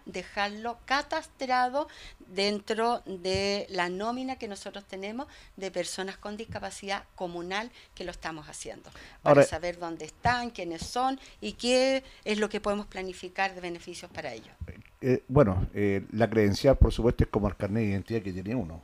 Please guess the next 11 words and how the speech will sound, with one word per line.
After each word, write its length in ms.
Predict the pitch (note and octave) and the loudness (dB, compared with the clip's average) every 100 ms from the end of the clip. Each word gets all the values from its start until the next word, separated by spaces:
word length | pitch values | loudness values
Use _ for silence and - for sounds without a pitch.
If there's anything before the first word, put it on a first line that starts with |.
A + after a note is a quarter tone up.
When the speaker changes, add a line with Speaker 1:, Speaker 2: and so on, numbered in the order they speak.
| - | -12
Speaker 2:
O 40 | |
sea, 160 | - F2+ | -8 -6
Speaker 1:
Exactamente. 640 | E2 D#2+ F#2 - G#2 - | -4 -4 -6 -8 -8 -2
Speaker 2:
eh, 40 | G#2 | 6
de 60 | |
todas 160 | B2 A#2 | 10 12
maneras, 260 | A#2 B2 A#2 | 10 10 10
ellos 160 | A#2 | 10
lo 140 | G#2+ G#2 | 8 8
tienen, 340 | D#3 G2 F2 | 8 6 4
pero 320 | - G#2+ G#2 | 6 8 8